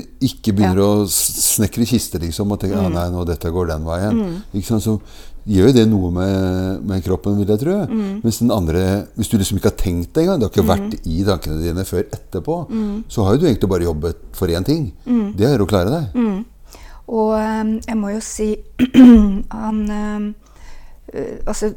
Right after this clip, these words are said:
Speaker 2: først så oppdaget de jo en kreftform,
Speaker 1: Mm.
Speaker 2: ikke sant? Den
Speaker 1: Mm.
Speaker 2: var jeg egentlig forberedt på,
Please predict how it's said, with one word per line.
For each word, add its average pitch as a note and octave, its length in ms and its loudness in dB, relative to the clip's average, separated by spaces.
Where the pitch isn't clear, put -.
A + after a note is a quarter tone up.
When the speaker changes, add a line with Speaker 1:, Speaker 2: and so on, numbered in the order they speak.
Speaker 2:
først - 380 -2
så A#3+ 120 2
oppdaget F#3+ 500 -6
de G#3+ 80 -4
jo G3+ 260 0
en E3+ 200 -4
kreftform, - 960 -10
Speaker 1:
Mm. C#3+ 80 -12
Speaker 2:
ikke - 80 -18
sant? - 480 -8
Den F#3 140 -2
Speaker 1:
Mm. - 60 -16
Speaker 2:
var F3 160 -6
jeg E3+ 260 -6
egentlig E3+ 340 -10
forberedt - 500 -12
på, F#3+ 200 -12